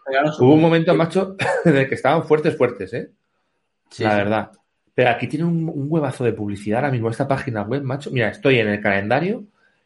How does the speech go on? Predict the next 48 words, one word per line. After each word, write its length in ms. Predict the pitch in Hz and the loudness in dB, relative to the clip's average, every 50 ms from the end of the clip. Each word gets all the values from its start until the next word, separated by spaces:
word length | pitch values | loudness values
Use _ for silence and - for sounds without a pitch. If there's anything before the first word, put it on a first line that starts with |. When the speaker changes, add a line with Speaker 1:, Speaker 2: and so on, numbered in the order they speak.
| _ _ - | _ _ -4
Speaker 2:
y 80 | 120 | 0
no 160 | 113 123 135 | 2 2 4
pone 140 | - 123 117 | 4 4 2
absolutamente 600 | 107 - - 113 117 117 139 131 131 131 123 123 | 2 2 2 0 2 2 2 2 0 0 -2 -2
nada 160 | 117 143 165 | -2 -2 -2
y 40 | 165 | -2
me 100 | 139 123 | -2 -2
sale 220 | 117 - 127 127 135 | -2 0 0 0 2
una, 240 | 131 135 131 131 - | 2 0 -2 -2 -4
un, 420 | 135 127 127 127 127 127 123 123 - | -6 -4 -4 -4 -4 -4 -6 -8 -6
una 200 | 131 123 127 127 | -4 -4 -4 -2
publicidad 680 | - 127 123 120 120 - 117 107 104 101 101 98 98 98 | 0 0 0 0 0 0 2 2 4 4 4 2 2 2
de 280 | 98 101 101 101 101 101 | 0 0 0 0 0 -2
no 120 | 98 95 | -6 -10
sé 140 | - 101 - | -10 -8 -2
qué 100 | - 120 | 0 2
de 80 | 123 | 4
dominios 720 | 120 117 110 113 127 139 143 160 170 180 190 190 190 - _ _ - - _ _ _ _ - | 4 4 2 2 0 0 0 2 0 0 0 -2 -6 -10 _ _ -20 -20 _ _ _ _ -2
y 120 | 107 107 110 | 0 2 2
otra 280 | 120 117 - 147 147 | 2 4 4 4 4
de 60 | 143 | 4
la 80 | 127 117 | 4 2
Universidad 400 | 113 107 98 92 - - 110 110 | 0 0 -4 -4 -4 -2 0 0
de 80 | 113 107 | 0 0
Nebrija. 400 | 101 90 90 98 92 - - - | -2 -4 -4 -6 -6 -8 -12 -14
Así 200 | - - 104 - | -12 -12 -8 -4
que, 260 | 107 110 110 110 104 | -2 0 0 0 -2
bah, 260 | 92 - 95 - - _ - | -4 -6 -10 -10 -10 _ -2
no 80 | 104 | -2
lo 80 | 98 92 | -2 -2
sé. 160 | - - - - - - - - - - - _ - | -4 -10 -14 -16 -20 -20 -20 -20 -20 -20 -4 _ 4
Bueno, 180 | 165 139 - - - - - - _ _ _ _ | 4 4 4 0 -10 -14 -20 -20 _ _ _ _
eh, 920 | - 135 139 143 135 135 135 135 135 135 135 131 135 135 135 139 - - - - | -2 0 2 4 4 4 4 4 4 6 6 6 6 6 4 4 0 -2 -8 -16
fuera 340 | - - 175 196 214 214 | -4 2 2 4 4 4
como 160 | 208 156 151 - | 4 2 2 2
fuere, 340 | - 165 165 170 233 247 - | 0 0 0 -2 -2 -6 -8
que 120 | - 123 113 | -8 -8 -8
me 100 | 110 113 | -8 -8
ha 20 | |
gustado 300 | 120 131 123 - 127 120 | -8 -8 -10 -10 -10 -12
mucho 400 | 117 117 - 123 113 110 110 - - 117 - - | -12 -10 -8 -8 -8 -8 -10 -12 -18 -20 -12 -8
que 80 | 117 | -6
bien 120 | 110 110 104 | -6 -6 -6
te 60 | 110 | -8
has 80 | 104 | -10
expresado 400 | 117 113 - 117 107 - 110 104 | -12 -10 -8 -8 -8 -6 -4 -2
antes. 380 | 101 101 107 117 156 185 - _ - - - - - - - - _ - | -2 -2 -2 -4 -8 -12 -14 _ -20 -20 -20 -20 -20 -20 -20 -12 _ 0
Eh, 480 | 135 123 120 120 120 117 117 117 113 | 2 4 4 4 4 6 4 4 4